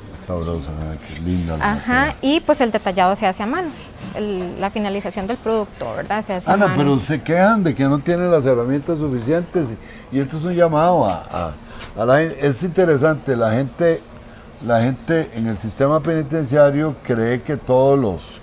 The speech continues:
Speaker 1: que están en el sistema de ahí, todos son jóvenes, eh, que están pensando en ver si se escapan,
Speaker 2: Ajá.
Speaker 1: etcétera, etcétera, y entonces tienen una serie de, de restricciones que, que se los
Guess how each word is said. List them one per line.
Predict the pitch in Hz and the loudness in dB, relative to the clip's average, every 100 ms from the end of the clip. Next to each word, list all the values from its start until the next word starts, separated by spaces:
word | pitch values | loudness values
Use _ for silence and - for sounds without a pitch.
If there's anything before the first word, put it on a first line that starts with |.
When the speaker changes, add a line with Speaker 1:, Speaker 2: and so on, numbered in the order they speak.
| - | -10
Speaker 1:
que | |
están | 90 - 127 | -8 0 2
en | 139 135 | 2 -2
el | 117 | -4
sistema | 90 - 123 131 104 - - - - | -6 -4 -2 -2 -4 -14 -20 -16 -4
de | 127 | -2
ahí, | 120 92 | -2 -2
todos | 117 135 120 | 0 0 0
son | 139 147 143 101 - - - - - | 0 -2 -2 -6 -10 -20 -20 -12 2
jóvenes, | 135 175 180 180 175 165 127 - - - - - - - | 6 8 6 4 2 0 -2 -10 -20 -20 -20 -20 -18 -8
eh, | 101 104 95 78 | -4 -4 -6 -8
que | 101 | -10
están | 90 143 | -4 -4
pensando | 143 147 131 147 139 | -2 -2 0 0 -2
en | |
ver | 131 131 | -2 -2
si | 139 | -2
se | 113 | -4
escapan, | 104 - 143 147 135 156 151 143 139 - - | -6 -4 2 2 2 2 2 2 -4 -10 -8
Speaker 2:
Ajá. | 220 220 98 101 | -8 -2 0 2
Speaker 1:
etcétera, | 127 - 147 131 | 0 0 -2 -2
etcétera, | 95 135 139 151 135 | -2 -2 -2 -4 -4
y | 123 | -2
entonces | 120 95 143 139 | -2 0 -2 0
tienen | 139 143 | -2 -2
una | 160 170 143 | -2 0 2
serie | 160 160 170 | 2 6 6
de, | 156 104 - - - - | 6 4 -4 -18 -16 -6
de | 120 | -2
restricciones | 117 117 - 123 - 156 170 156 | 0 -2 -2 -4 -2 -2 0 -4
que, | - 117 98 - | -4 -8 -8 -6
que | 107 | -4
se | 113 | -2
los | 110 | -2